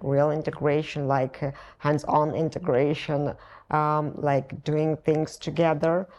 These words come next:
not just, um, you know, uh, seeing each other and greeting each other and supporting in general, but doing things together, you know, uh, practical steps. And for this, we should, uh, again, have talks,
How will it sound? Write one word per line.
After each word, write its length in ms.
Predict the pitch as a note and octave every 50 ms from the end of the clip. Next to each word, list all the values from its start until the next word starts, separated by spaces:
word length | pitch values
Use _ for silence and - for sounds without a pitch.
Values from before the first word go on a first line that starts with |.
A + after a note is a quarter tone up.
| - _ -
not 240 | C#3+ D3+ D3 - -
just, 360 | - E3 D#3 - - - - C#3
um, 520 | - - D3+ C#3+ C#3 C#3+ C#3+ C#3+ C#3 - - - - - - _ _ -
you 80 | D3+ D3+
know, 220 | D3+ D3+ C#3+ -
uh, 200 | - - C#3+ D3 - -
seeing 380 | - - - B3 B3+ A#3+ G#3
each 220 | - D3 C3+ - - -
other 480 | C#3+ C#3+ C#3+ B2+ - C3+ C#3 C#3 - -
and 360 | - C3+ C3+ C3 B2+ A#2+ C3+
greeting 400 | C3+ D#3+ G3+ G#3 - F3 D#3+ -
each 180 | D3 - - - -
other 440 | - - C3+ B2+ C3+ C#3 C#3 C3+ C3+ - - - -
and 140 | - D3+ C#3+
supporting 680 | - - - - - E3 E3+ D#3+ D#3+ D#3+ D3 D3+ D3+
in 200 | - - D3 D3
general, 600 | - - F#3 E3 F3 F3 D#3 D#3 D#3 D3 D3 - - - - - -
but 200 | - D3 C#3+ - - - - _ _ - E3+ D3+
doing 240 | F3+ G#3+ G3+ F3
things 440 | - - - A3 G3+ F3 D3+ C#3 -
together, 580 | - - - C#3 - B2 - - - - - - C#3+
you 60 | C#3
know, 280 | - - - - - - -
uh, 120 | - -
practical 560 | F3+ - - F3 D#3 - - - - D3+ C3+ -
steps. 580 | - - - E3 A#2 - - - - - - _ _ - - - - - - - - -
And 160 | - E3 F3 E3
for 80 | G3
this, 400 | F3+ F#3+ A#3+ C4 C#4 C4+ - -
we 80 | E3+ E3
should, 460 | D#3+ - - F#3+ F#3 F3+ F3+ F3+ -
uh, 260 | - - D3 C#3+ - -
again, 440 | - D#3 C#3 D#3+ E3+ E3+ F3+ F#3+ F#3 - - - - _ _ _
have 200 | - F#3 G#3+ -
talks, 540 | - - F3 D#3+ D#3+ E3 E3 - - - -